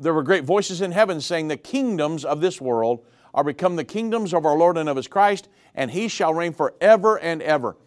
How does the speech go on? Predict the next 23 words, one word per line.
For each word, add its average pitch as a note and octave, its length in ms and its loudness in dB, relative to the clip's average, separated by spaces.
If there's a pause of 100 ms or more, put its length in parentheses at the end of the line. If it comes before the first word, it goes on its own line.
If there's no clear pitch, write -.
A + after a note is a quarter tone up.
(500)
And F3 160 2
the D#3+ 60 -2
four G#3+ 240 2
and F3+ 80 -4
twenty F#3 300 0
elders, F3+ 340 2
which D#3+ 220 -4
sat G3 200 2
before E3 280 0
God F3+ 260 4
on E3 120 0
their C#3 140 -4
seats, - 600 -8 (720)
they D3 100 0
fell F3+ 280 4
upon G3+ 200 2
their G3+ 100 2
faces D#3+ 520 -2 (280)
and D3+ 220 -2
worshiped F3+ 340 0
God D#3 300 4
and C#3 140 -6
said, D#3 300 0